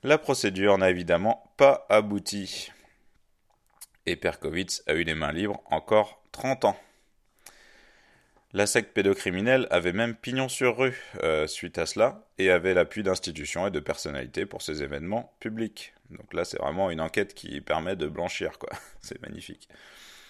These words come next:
Donc, des événements publics organisés avec, tenez-vous bien, la représentation du secrétariat général de l'Organisation des États américains à Buenos Aires, le président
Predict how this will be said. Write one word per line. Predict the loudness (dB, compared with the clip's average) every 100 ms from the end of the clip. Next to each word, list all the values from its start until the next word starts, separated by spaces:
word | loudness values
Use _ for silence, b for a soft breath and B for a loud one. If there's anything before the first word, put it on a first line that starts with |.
| B B B B B -8
Donc, | -2 -2 -2 -12 _ _ -4
des | 0 4
événements | 4 4 0
publics | 0 -2 -2 2
organisés | 4 4 0 -2 -4 -2
avec, | 0 2 0 -4 -12
tenez-vous | -12 -8 -8 -6
bien, | -4 -4 -6 _ _ b b b b b 2
la | 6
représentation | 6 4 2 2 0 0 -2
du | -2
secrétariat | -2 -4 -4 0 2 2
général | 0 0 2 4 2
de | 2
l'Organisation | 4 2 0 -4 -4 -2 -4
des | -4
États | -4 -2
américains | 0 0 0 -4 -4 -4 -6 -6
à | -4
Buenos | 0 0 -2 -4
Aires, | -6 -8 -14 _ _ b b b _
le | -8
président | -6 -2 -2 0 0 -2 -4